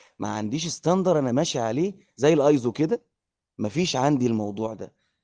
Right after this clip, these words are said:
لا، انا، انا، انا طبعًا الناس بتجتهد، تقول بقى الكوميونيكيشن، مهارات التواصل،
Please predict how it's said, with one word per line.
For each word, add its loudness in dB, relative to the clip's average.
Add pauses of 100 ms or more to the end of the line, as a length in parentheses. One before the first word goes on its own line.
(100)
لا، 0
انا، -6
انا، -6
انا -6
طبعًا -2
الناس -2
بتجتهد، -4
تقول -8
بقى -6
الكوميونيكيشن، -4
مهارات -8
التواصل، 0